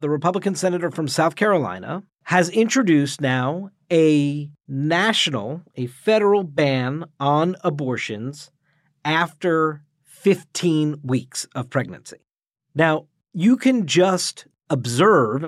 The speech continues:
the reaction from his Republican colleagues to this proposal to understand that this was not a unified rollout of a Republican Party position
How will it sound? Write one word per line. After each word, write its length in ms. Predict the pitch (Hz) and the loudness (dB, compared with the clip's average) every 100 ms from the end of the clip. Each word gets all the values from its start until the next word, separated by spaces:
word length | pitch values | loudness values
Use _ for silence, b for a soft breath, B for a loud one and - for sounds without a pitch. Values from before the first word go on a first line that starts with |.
| - | -4
the 100 | 160 | 0
reaction 760 | 147 151 160 226 - - 113 117 | 4 6 6 4 0 -2 -4 -4
from 200 | 151 143 | -2 0
his 180 | 147 143 | 0 0
Republican 540 | 131 170 170 - 147 | 0 0 0 -2 -4
colleagues 520 | 143 214 156 147 131 | 0 2 2 0 -4
to 80 | - | -6
this 180 | 147 139 | -4 -4
proposal 640 | - 131 254 202 156 147 B B | -4 0 2 4 2 0 B B
to 200 | - 208 | -2 2
understand 580 | 220 208 185 - 226 190 139 B B | 4 4 2 2 2 2 -2 B B
that 240 | 160 196 151 | 0 0 2
this 220 | 262 - | 0 2
was 260 | 233 180 170 | 2 0 2
not 420 | 190 220 220 202 - | 0 2 2 0 -4
a 140 | 175 156 | 0 2
unified 1200 | 143 131 233 277 226 - 220 196 190 175 165 147 _ _ | 2 2 4 4 2 2 2 4 2 2 -2 -6 _ _
rollout 840 | 104 110 180 233 220 196 190 170 170 - | -10 2 4 6 4 4 4 2 -2 -4
of 140 | 143 | -2
a 120 | 135 127 | 0 -2
Republican 760 | 120 - - 214 214 - 170 | -4 -8 -2 0 0 -2 -6
Party 480 | 147 - 196 180 170 | -6 -2 0 2 0
position 680 | 131 120 127 165 180 156 151 | -4 -4 0 0 2 0 -2